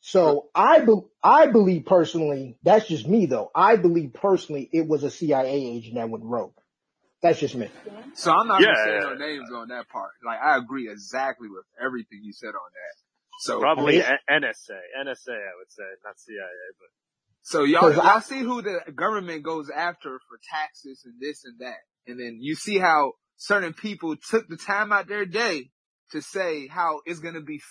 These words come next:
Speaker 2: free and everybody's gonna use it. So, like, some of the people that might have been listening to me talk about how I got into it, y'all probably know who I think it is, and I'll leave it on that.
Speaker 1: Yeah,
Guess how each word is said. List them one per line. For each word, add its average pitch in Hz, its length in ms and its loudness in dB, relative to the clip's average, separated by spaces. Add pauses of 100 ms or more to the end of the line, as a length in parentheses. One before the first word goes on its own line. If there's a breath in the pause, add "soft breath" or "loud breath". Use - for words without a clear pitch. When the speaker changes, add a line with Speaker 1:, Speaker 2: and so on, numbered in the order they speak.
Speaker 2:
free 175 360 -6
and 127 160 -16
everybody's 151 600 -2
gonna 135 200 -12
use 139 360 -8
it. - 80 -20 (480)
So, 110 280 -6 (260)
like, 135 300 0 (260)
some 196 260 -2
of 185 60 2
the 185 60 0
people 175 260 -6
that 160 160 -2
might 160 120 -2
have 147 80 -6
been 143 160 -10
listening 151 320 -12
to 143 140 -12
me 143 180 -10
talk 139 240 -6
about 131 200 -8
how 139 80 -4
I 131 180 -2
got 127 220 -8
into 143 400 -8
it, - 680 -20
y'all 147 200 2
probably 165 300 0
know 160 180 -8
who 156 120 -8
I 151 180 -4
think 131 260 -18
it 117 100 -14
is, 117 460 -12
and 107 120 -18
I'll 110 200 -10
leave 117 200 -8
it 104 100 -10
on 95 180 -10
that. 107 160 -10 (1500)
Speaker 1:
Yeah, 170 240 6